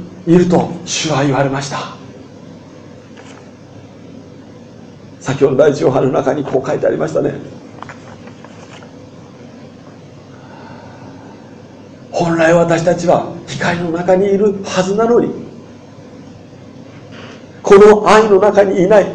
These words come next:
それをむしろ憎しみや怒りや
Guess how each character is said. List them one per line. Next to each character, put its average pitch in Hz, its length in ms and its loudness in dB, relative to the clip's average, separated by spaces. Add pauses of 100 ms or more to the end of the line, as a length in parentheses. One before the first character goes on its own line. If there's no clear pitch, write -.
(220)
そ - 160 6
れ 202 160 10
を 190 80 6
む 214 100 4
し 240 140 0
ろ - 220 4 (760)
憎 170 180 2
し 196 240 -2
み 185 100 2
や 202 120 8
怒 185 320 2
り 214 80 2
や - 160 2